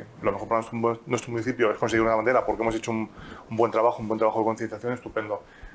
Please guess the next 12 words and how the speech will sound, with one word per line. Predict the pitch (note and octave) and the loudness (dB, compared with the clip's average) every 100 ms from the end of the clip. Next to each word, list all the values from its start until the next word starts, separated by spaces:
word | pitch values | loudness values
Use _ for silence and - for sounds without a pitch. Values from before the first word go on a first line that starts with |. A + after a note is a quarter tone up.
| - | -4
Creo | A2+ | 0
que | G#2 | 2
eso | A2 A2 G#2 | 2 4 4
es | G2+ | 2
un | G#2+ G2+ G2+ G2+ - | -4 -6 -8 -10 0
plus | B2 A2+ | 2 2
que | - | 0
le | A2 | 2
da | G#2+ G2+ | 4 4
a | F#2+ G#2 | 2 2
la | G2+ | 2
localidad. | G2+ G2+ - | 2 2 0